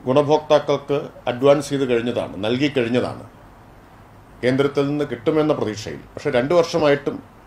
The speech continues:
തുക അനുവദിച്ച് കിട്ടിയിട്ടില്ല, അഞ്ഞൂറ്റി എഴുപത്തൊമ്പത് പോയിന്റ് ഒമ്പത് അഞ്ച് കോടി. അപ്പം ആ തുക അടിയന്തരമായിട്ട്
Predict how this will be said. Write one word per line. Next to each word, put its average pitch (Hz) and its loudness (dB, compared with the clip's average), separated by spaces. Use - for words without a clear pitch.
തുക 143 8
അനുവദിച്ച് 127 0
കിട്ടിയിട്ടില്ല, 98 -6
അഞ്ഞൂറ്റി 143 -4
എഴുപത്തൊമ്പത് 131 -2
പോയിന്റ് 120 -2
ഒമ്പത് 123 2
അഞ്ച് 104 -6
കോടി. 82 -12
അപ്പം 127 2
ആ 151 8
തുക 151 4
അടിയന്തരമായിട്ട് 131 4